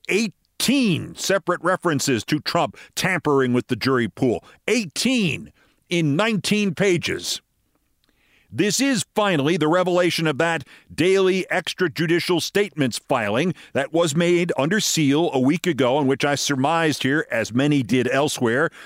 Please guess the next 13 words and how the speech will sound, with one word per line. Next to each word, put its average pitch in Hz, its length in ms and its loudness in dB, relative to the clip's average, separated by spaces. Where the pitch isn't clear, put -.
was 135 240 2
a 143 120 2
response 175 600 -2
to - 100 -6
Trump's 160 380 -4
barrage 165 640 0
of 151 100 -2
incendiary 151 760 0
remarks, 143 480 0
and 123 200 -4
just 180 300 0
as 127 140 0
importantly, 131 640 -2